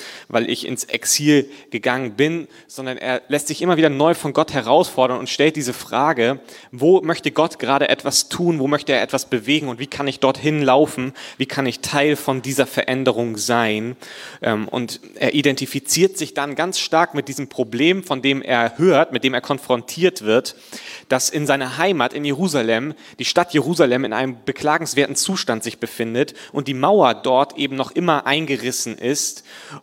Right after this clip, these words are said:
Und er macht sich dann mit der Erlaubnis des Königs auf den Weg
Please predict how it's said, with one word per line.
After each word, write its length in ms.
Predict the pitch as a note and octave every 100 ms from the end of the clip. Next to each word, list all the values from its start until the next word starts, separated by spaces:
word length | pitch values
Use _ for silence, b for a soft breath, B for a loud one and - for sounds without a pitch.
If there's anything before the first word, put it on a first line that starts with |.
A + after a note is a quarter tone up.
| -
Und 420 | C3+ C3 B2+ - - _
er 200 | C#3 B2+
macht 340 | D#3 F3+ -
sich 200 | - -
dann 340 | D3+ C#3 D3+ C3
mit 180 | B2+ D3+
der 100 | D#3
Erlaubnis 540 | B2+ C3 E3 D#3+ C#3
des 340 | C3 - - - C3
Königs 680 | - D#3+ E3 B2 D3+ - - B B B B
auf 180 | C#3+ C#3+
den 300 | D#3 C3 A#2
Weg 400 | C3+ D3 D3 -